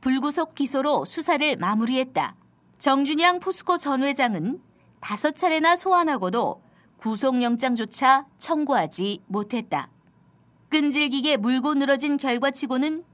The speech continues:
초라하다. 육 개월 동안 계속된 검찰의 케이티 수사도 마찬가지였다. 결국 백억 원을 횡령한 혐의로 기소된 이석채 전 케이티 회장은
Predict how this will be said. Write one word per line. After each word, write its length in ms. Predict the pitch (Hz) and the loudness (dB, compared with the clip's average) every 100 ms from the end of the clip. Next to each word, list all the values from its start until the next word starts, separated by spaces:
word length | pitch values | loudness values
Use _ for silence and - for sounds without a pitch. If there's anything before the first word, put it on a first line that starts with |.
| _ | _
초라하다. 680 | - 339 330 330 285 151 - _ _ _ _ _ 240 | -8 0 2 2 0 -4 -8 _ _ _ _ _ -2
육 140 | 247 | 0
개월 220 | 311 320 | 2 2
동안 340 | 311 311 330 311 | 0 0 0 0
계속된 680 | 269 254 254 269 277 156 - _ - | -2 -2 -4 -4 -2 -2 -6 _ 0
검찰의 600 | 233 240 311 277 269 143 | 0 2 0 0 0 -2
케이티 420 | - 339 302 302 | -2 -2 0 -2
수사도 640 | 269 254 233 - 202 220 - _ | -2 -2 -2 0 -2 -4 -6 _
마찬가지였다. 920 | 175 175 247 208 208 208 202 156 135 _ _ _ _ _ _ | -8 -4 -4 -2 -2 -4 -4 -4 -6 _ _ _ _ _ _
결국 500 | - 262 294 320 - | 0 2 2 -2 -4
백억 360 | 220 226 269 294 | -4 2 4 6
원을 300 | 330 339 370 | 4 4 -2
횡령한 520 | 392 359 349 339 339 | -2 0 2 2 2
혐의로 320 | 349 294 294 | 0 0 -2
기소된 520 | - 226 190 214 247 247 - _ - | -2 -4 -2 -2 -2 -4 -12 _ -4
이석채 640 | 226 233 269 - 311 254 | -2 0 0 0 -2 -2
전 320 | - 285 277 285 | -2 0 0 -2
케이티 480 | - 359 320 - | -2 -2 -2 -2
회장은 540 | 302 302 285 262 147 | -2 0 0 -2 -4